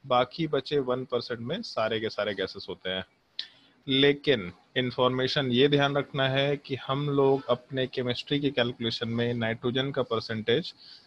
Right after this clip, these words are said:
approximately eighty percent लेके चलेंगे, जबकि oxygen का percentage हम लोग approximately twenty percent लेके चलेंगे। ये एक, अ, छोटा सा information है जो हम लोग को generally ध्यान रखना है। इसको हम लोग एक बार फिर से repeat करेंगे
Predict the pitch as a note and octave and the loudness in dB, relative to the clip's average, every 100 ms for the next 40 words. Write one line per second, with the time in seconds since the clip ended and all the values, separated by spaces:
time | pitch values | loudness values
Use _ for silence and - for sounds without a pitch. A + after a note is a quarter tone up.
0 | - A#2+ B2 A#2 - B2 A#2 D3+ D#3+ A#2 | -4 -2 -2 -4 -4 -6 -6 -4 -4 -4
1 | G#2+ C3 C3 B2 C3+ B2 B2 B2+ B2 B2 | -4 -4 -2 -2 -2 -4 -2 -2 -2 -2
2 | C3+ D3 C3+ - B2 - E3+ E3 B2 B2+ | 2 0 0 0 0 0 -2 0 0 -4
3 | - C#3+ C#3 C3 B2 A#2+ B2 A#2+ A#2 A#2 | -2 -2 -2 -2 0 -2 0 0 0 0
4 | D3+ A#3 _ _ _ _ - A#2+ A#2+ - | -2 -2 _ _ _ _ -6 0 0 -2
5 | B2 A#2 D#3 D#3+ A#2 A2 G2+ G#2 G#2+ G2+ | -4 -4 -2 -2 -2 0 -2 -2 -4 -4
6 | G2 F2+ F2+ F2+ F2 - _ - _ - | -4 -4 -4 -4 -6 -8 _ -20 _ 2
7 | C#3+ D3 - _ C#3 B2+ B2+ C3 C#3 C#3 | 4 4 -2 _ 2 6 4 4 2 2
8 | C#3 C#3 B2+ B2 B2 B2 C3 B2+ B2+ A#2 | 2 2 0 0 0 -2 -2 0 0 0
9 | A2+ E3+ G3+ C#3 A#2 A#2 G#2+ G2+ G2+ F#2+ | -2 -2 -2 0 2 2 0 -2 -2 -4
10 | - G2 G#2 C3 - C#3+ C#3+ D3 C3 C3+ | -4 -4 -4 -4 -2 0 0 2 0 0
11 | C#3+ - C#3+ C#3+ C3 A#2 C#3+ D3 B2+ A2+ | -4 -2 -2 0 -2 0 0 0 2 2
12 | A#2 F#3 | 2 -2